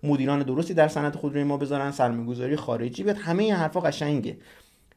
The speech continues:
ولی باید ببینیم واقعاً اتفاق میفته یا ما دولت دوم آقای روحانی رو تجربه می‌کنیم که واقعاً از نظر عملکردی وضعیت خوبی نداشت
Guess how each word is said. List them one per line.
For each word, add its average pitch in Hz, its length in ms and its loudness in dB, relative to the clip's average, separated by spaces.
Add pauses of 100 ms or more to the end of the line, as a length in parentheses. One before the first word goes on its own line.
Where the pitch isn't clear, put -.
ولی 170 160 6
باید 175 180 6
ببینیم 180 240 0
واقعاً 156 420 0
اتفاق 156 400 -2
میفته 135 800 2
یا 139 300 4
ما 151 260 -2 (280)
دولت 143 680 2 (520)
دوم 147 400 6
آقای 156 280 6
روحانی 131 480 2
رو 113 180 0
تجربه 117 420 0
می‌کنیم 110 320 -6
که 143 100 -6
واقعاً 147 840 4 (280)
از 143 240 -2
نظر 127 320 0
عملکردی 127 920 -4 (340)
وضعیت 120 340 2
خوبی 135 300 -6
نداشت 127 640 -2